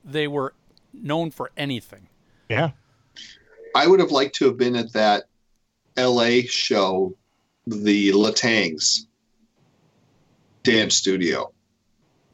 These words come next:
Speaker 3: When Alice Cooper showed up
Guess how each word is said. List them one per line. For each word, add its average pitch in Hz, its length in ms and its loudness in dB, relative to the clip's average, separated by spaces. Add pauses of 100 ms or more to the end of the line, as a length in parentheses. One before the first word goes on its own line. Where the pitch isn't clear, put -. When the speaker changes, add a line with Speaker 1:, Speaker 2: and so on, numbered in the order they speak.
(1800)
Speaker 3:
When 110 180 -2
Alice 107 280 2
Cooper 117 300 0
showed 123 280 2
up 131 240 0